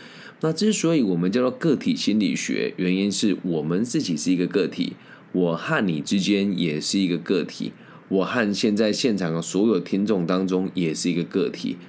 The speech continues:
所有的台湾的这个居民也是一个个体，好，那整个亚洲的人也是一个个体哦。所以我们彼此之间是和，彼此之间是有连结的。那有连结的话，你一定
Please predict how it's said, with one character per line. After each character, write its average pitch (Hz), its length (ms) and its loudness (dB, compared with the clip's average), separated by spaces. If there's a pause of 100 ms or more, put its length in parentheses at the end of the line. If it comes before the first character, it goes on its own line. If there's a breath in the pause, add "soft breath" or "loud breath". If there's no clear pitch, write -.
所 - 260 0
有 135 140 2
的 98 100 0
台 95 480 0
湾 147 400 0
的 104 280 2
这 104 120 0
个 98 140 2
居 113 320 0
民 78 260 0
也 73 160 -4
是 87 160 -2
一 90 60 0
个 82 80 -2
个 - 220 -2
体， - 280 -10 (320 loud breath)
好， 80 100 -6
那 95 100 2
整 92 140 -2
个 85 120 0
亚 78 320 0
洲 123 160 2
的 117 220 2
人 80 200 -2
也 78 100 -2
是 92 140 -2
一 85 40 0
个 85 80 2
个 92 240 0
体 - 240 -12
哦。 - 80 -10 (400 loud breath)
所 147 140 0
以 170 40 4
我 123 160 2
们 101 180 2
彼 113 240 2
此 90 240 -2
之 101 220 -2
间 104 240 0
是 110 200 0
和， 107 220 -2 (1000)
彼 107 140 2
此 104 160 0
之 98 120 -4
间 104 160 2
是 110 80 0
有 92 140 2
连 76 260 -4
结 - 240 -4
的。 78 160 -4 (440 loud breath)
那 180 120 2
有 123 200 2
连 101 280 2
结 85 180 0
的 87 160 0
话， 107 300 0
你 85 160 -2
一 - 20 0
定 104 320 0